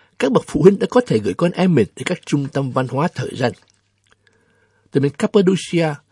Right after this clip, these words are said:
Basilio Gregorio Nacianceno đã đi du học bên Athens để nghiên cứu triết học. Các nhà hùng biện ngữ học tại Roma, chứ không phải là Kitô hữu, đã lôi cuốn Agostino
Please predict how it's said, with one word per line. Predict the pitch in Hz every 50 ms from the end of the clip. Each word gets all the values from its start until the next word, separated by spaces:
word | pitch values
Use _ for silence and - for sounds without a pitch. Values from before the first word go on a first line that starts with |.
| _ _ -
Basilio | - 147 147 - - 147 151 160 165 139
Gregorio | 98 95 107 110 131 139 139 139 147 143
Nacianceno | 135 131 131 - 135 135 139 - - 147 139 135 120 _ _ _ _ - _ _ - - -
đã | -
đi | 180 175 196 180
du | 156 185 185
học | 135 110 -
bên | 156 - -
Athens | - 170 170 - 165 160 175 160 131 _ _ -
để | - 120 123
nghiên | 135 151 175 190
cứu | 190 - 240 247 247
triết | - - - -
học. | 120 90 - _ _ _ _ _ _ _ _ _ _ _ _ _ _ _ _ _ _ _ _ - - _ _ -
Các | 254 233
nhà | 214 170 135 123
hùng | - 185 165 156 151 151
biện | 147 143 143 - _ _ _ -
ngữ | 131 151 262 240
học | 190 139 131 - _ -
tại | - 120 - - - 131
Roma, | 151 170 175 170 165 165 156 151 - - _ _ _ _ _ -
chứ | - 175
không | - 180
phải | 175 - -
là | -
Kitô | - - - 135 131 - - 139
hữu, | 135 131 - 202 226 _ _ _ - - _ _ - - -
đã | - 185
lôi | 208 220 226
cuốn | - 262 233
Agostino | - 220 220 226 254 233 - - 226 220 220 226